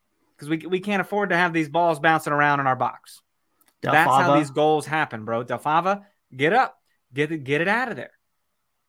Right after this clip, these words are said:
Speaker 1: 'Cause when, when the ball just, all it needs to do is bounce once in the box, and I'm holding my breath. 'Cause I'm like, "Oh, shit."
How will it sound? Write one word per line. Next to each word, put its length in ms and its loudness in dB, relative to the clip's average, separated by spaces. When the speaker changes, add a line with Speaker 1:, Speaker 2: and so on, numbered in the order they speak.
Speaker 1:
'Cause 160 -8
when, 140 -4
when 200 -6
the 80 -6
ball 500 -2
just, 260 -14
all 180 -2
it 40 -4
needs 140 -6
to 40 -12
do 80 -2
is 80 -4
bounce 280 -2
once 320 -4
in 80 -8
the 60 -4
box, 460 -2
and 120 -2
I'm 120 2
holding 260 -4
my 120 -4
breath. 260 -12
'Cause 120 -10
I'm 80 -2
like, 160 -4
"Oh, 220 -4
shit." 340 -16